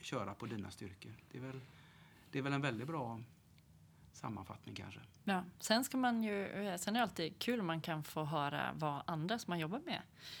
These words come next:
Speaker 2: och ens familj säger om det här också, tänker jag. Man är ju
Speaker 1: Har de
Speaker 2: lite
Speaker 1: synpunkter, alltså?
Speaker 2: partisk.
Speaker 1: Ja.
Speaker 2: Nej, men alltså, det är intressant att höra om de har, ty-, tycker ni samma?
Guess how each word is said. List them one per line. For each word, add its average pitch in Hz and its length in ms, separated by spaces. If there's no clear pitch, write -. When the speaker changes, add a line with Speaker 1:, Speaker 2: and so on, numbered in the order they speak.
Speaker 2:
och - 260
ens 190 240
familj 240 340
säger - 300
om - 100
det 165 60
här 170 180
också, - 320
tänker 160 260
jag. 175 60
Man 185 120
är 196 40
ju 208 60
Speaker 1:
Har 220 60
de - 100
Speaker 2:
lite 190 120
Speaker 1:
synpunkter, 139 340
alltså? - 180
Speaker 2:
partisk. - 440
Speaker 1:
Ja. - 60
Speaker 2:
Nej, 233 180
men 233 160
alltså, 240 240
det 247 80
är 254 40
intressant 262 520
att 233 60
höra 202 120
om 196 120
de 214 200
har, 196 160
ty-, 175 240
tycker 220 200
ni 240 120
samma? 175 380